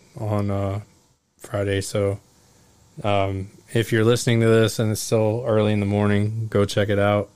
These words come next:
It, at nine P M Central, we're gonna have some friends on. Um, Kat, you need to play Fall Guys with us. I think that'll be fun. I guess people can catch you there if you drop in the stream.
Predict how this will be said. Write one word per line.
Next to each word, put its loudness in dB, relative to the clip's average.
It, 0
at -2
nine 0
P -2
M 2
Central, -2
we're -4
gonna 0
have 0
some -6
friends -2
on. -2
Um, 0
Kat, 2
you 4
need 2
to 2
play 0
Fall 4
Guys 2
with -2
us. 2
I 4
think 0
that'll 4
be 2
fun. 0
I 0
guess -2
people -2
can -4
catch -2
you 0
there 2
if -8
you 0
drop 0
in -2
the -2
stream. -4